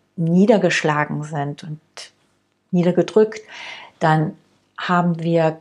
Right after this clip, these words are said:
keine Körperspannung, sitzen zusammengefallen da, der Kopf ist gesenkt.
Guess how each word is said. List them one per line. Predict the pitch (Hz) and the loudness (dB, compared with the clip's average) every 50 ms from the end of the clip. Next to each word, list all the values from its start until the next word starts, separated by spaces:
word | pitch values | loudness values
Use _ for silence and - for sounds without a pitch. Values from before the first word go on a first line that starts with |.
| - | -8
keine | - - 214 214 220 208 | -4 0 2 4 2 2
Körperspannung, | 202 - 190 180 180 180 - 175 180 - - - 165 160 156 151 151 156 156 156 160 160 - _ | 2 0 0 0 0 0 -2 -4 -4 -4 -2 -2 0 0 0 0 -2 -2 -2 -4 -6 -8 -12 _
sitzen | - - - 170 165 170 - - - 170 160 156 156 156 156 156 | -10 -6 -4 -4 -4 -6 -8 -8 -6 -4 -2 -2 -4 -4 -6 -8
zusammengefallen | - - 180 156 180 170 185 202 208 202 196 190 190 - 185 170 165 160 160 160 160 | -8 -8 -4 0 2 2 4 4 4 4 2 2 0 0 -2 0 0 0 0 0 0
da, | 156 156 156 160 156 156 151 | 2 2 4 4 4 2 2
der | 147 143 | 0 -4
Kopf | 143 - - 180 175 - - - | -4 -2 -2 -2 -2 -2 -4 -6
ist | - 180 - - - | -6 -6 -6 -6 -4
gesenkt. | - 165 143 156 151 151 156 156 165 160 160 - | -2 0 2 2 2 2 2 0 -2 -4 -6 -12